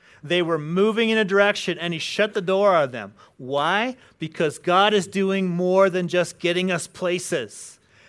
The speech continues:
He is teaching us to trust him along the way.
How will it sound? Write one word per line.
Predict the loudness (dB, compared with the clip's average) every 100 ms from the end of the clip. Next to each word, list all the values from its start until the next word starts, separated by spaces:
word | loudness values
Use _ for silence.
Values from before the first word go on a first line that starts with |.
| _
He | -8 -4 -4
is | -6 -12
teaching | -8 -6 -6 -8 -8 -6
us | -8 -8
to | -12
trust | -10 -10 -10 -12 -12 -12
him | -12
along | -10 -10 -10 -10
the | -12
way. | -16 -16 -20 -20 -20